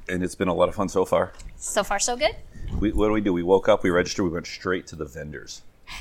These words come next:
Speaker 1: They have nice stuff over there.
Speaker 2: Yeah, Deadpool stayed behind. He's on an adventure.
Speaker 1: Well, I found the flogger that weighs, like, eight pounds. And I don't mean the handle. <laughs>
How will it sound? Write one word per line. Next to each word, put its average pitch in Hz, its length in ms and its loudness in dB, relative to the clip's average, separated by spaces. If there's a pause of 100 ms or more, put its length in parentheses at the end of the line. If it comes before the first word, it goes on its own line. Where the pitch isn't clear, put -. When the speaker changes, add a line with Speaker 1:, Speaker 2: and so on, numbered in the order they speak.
(760)
Speaker 1:
They 95 100 4
have 95 260 -2
nice 80 560 -2
stuff 76 300 2
over 76 180 0
there. 71 280 2 (340)
Speaker 2:
Yeah, 214 180 4
Deadpool 196 380 0
stayed 190 320 -4
behind. 180 420 -4
He's 208 180 -6
on 190 100 0
an 185 120 -8
adventure. 185 500 -8 (580)
Speaker 1:
Well, 143 180 12
I 117 60 6
found 131 240 4
the 98 60 2
flogger 101 380 6
that 82 140 2
weighs, 90 200 4
like, 82 180 0
eight 82 160 -4
pounds. 67 420 -8 (1300)
And 107 100 2
I 113 40 10
don't 110 100 8
mean 104 120 2
the 80 60 2
handle. 85 380 -4 (1500)
<laughs> - 60 12